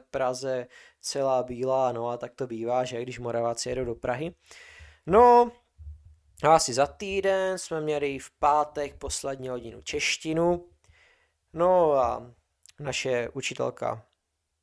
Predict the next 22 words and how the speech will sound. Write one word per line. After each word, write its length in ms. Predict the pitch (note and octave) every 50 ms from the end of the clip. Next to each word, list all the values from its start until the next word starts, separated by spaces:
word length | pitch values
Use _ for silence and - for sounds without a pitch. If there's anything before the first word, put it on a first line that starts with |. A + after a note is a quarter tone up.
| _ _ - _
cituji: 520 | - - - B2+ B2+ C3 A#2+ A2+ A2 A#2 - - - _ _ - _ -
„No, 200 | D3+ E3 F3+ F3
děcka, 420 | C#3+ D3 - - - - C#3+ C#3
ještě 220 | C#3+ C#3 - -
neodcházejte, 1120 | A2+ B2 B2+ A#2+ - - C#3+ C#3 C#3 C3+ C3+ C#3+ C#3 C#3 - - C3+ B2+ B2+ B2+ B2+ B2+ B2
přijde 320 | - - C3 A#2 B2+ B2
za 100 | B2 B2+
váma 280 | B2 C3 C3 B2+ A2+ G#2+
třídník, 440 | - - - B2 A#2+ B2 B2+ B2 -
chce 120 | - B2
vám 120 | A#2+ A2+
něco 280 | A#2+ A#2 - - A#2+ A#2
oznámit.“ 680 | A#2 A2+ A2+ B2 A#2+ A#2+ A#2 A#2 A2 - - - _ _ _ _ _ _ _ _ _ _ _ _ _ _
Tak 280 | C#3 C3 B2+ - - _ -
a 80 | B2+
my 160 | B2+ B2 A#2+ A#2
všichni: 460 | - - - B2 B2 - - A#2 -
„Oh 500 | - C#3+ D#3+ E3+ F3 E3+ D#3 C#3+ C3+ B2+
shit, 760 | - - - - - - - F3+ G3 G#3 G3 F3 - - -
what's 280 | C3 A#2+ D3 E3 E3 -
gonna 200 | - D3+ D3 D3
happen?“ 600 | C3 D#3 F3+ G3 - - B2+ B2 B2 A#2+ A#2 A#2